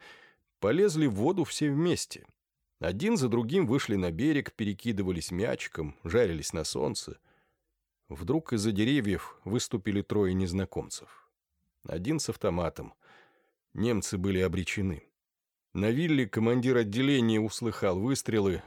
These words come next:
радировал Антону и спустился на пляж. Он обнаружил там трех мертвецов.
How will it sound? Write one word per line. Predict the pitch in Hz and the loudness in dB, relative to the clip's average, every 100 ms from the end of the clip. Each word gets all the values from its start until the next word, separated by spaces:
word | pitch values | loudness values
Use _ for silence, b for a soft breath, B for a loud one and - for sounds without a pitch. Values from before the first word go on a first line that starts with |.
| - | -12
радировал | - 101 104 160 139 110 98 | -4 -2 2 2 4 4 4
Антону | 92 - 143 117 110 | 2 2 2 2 2
и | |
спустился | - - 123 - 139 - 95 | -2 -4 -6 -2 -4 -2 -2
на | 87 | -2
пляж. | - 71 - - - b b b b b b _ _ | -4 -6 -8 -14 -18 b b b b b b _ _
Он | - 117 | -2 2
обнаружил | 131 123 135 151 120 107 | 4 4 4 4 4 2
там | - 107 95 | 2 2 2
трех | - 135 - | 2 2 2
мертвецов. | 110 101 - 104 - - - - - | 0 -2 -4 -6 -6 -8 -8 -12 -20